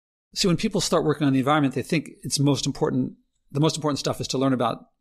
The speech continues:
the relevant science or legislation or technology. And those things are important,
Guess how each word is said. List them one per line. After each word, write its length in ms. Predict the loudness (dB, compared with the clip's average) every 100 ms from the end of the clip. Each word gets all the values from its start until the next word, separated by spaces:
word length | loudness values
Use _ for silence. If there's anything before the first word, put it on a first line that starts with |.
| _ _ _ _
the 80 | 0
relevant 320 | 2 2 2
science 560 | 0 2 2 2 0 -2
or 100 | 0
legislation 880 | 0 -2 -2 0 0 0 -2 -2 -2
or 120 | -4
technology. 720 | -8 -6 -2 0 -2 -4 -8 -12 -20 _ -2
And 100 | 0
those 160 | 2
things 160 | 2 0
are 40 | 0
important, 460 | -2 -2 -2 -4